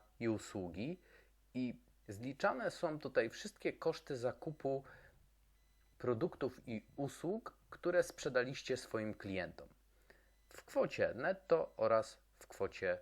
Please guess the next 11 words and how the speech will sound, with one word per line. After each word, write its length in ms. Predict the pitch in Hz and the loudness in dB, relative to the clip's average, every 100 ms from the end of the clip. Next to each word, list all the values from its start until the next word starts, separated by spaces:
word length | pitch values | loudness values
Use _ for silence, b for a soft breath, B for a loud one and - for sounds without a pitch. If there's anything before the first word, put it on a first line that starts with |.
| - | -8
brutto. 680 | 92 90 82 - - - _ - _ _ _ _ _ _ _ _ _ b b b b | -8 -8 -8 -8 -10 -10 _ -20 _ _ _ _ _ _ _ _ _ b b b b
W 20 | |
tej 160 | - 190 | 2 2
tabeli 580 | 139 104 98 87 120 - b _ | 0 2 2 2 -4 -10 b _
możecie 380 | 110 107 127 160 | -4 -4 -2 0
również 500 | 151 139 139 135 - - | 0 0 -4 -4 -6 -10
uwzględnić 960 | 113 104 101 120 123 117 123 117 - - | -8 -8 -4 0 0 -2 -4 -6 -8 -14
wszystkie 420 | - - - - | -12 -10 -10 -8
inne 420 | - 160 175 143 117 | -6 -2 -2 0 -2
koszty 500 | - 135 - - 107 | -2 -4 -2 -4 -4
zmienne 800 | 90 107 120 110 101 98 123 | -4 -2 -2 -2 -2 0 0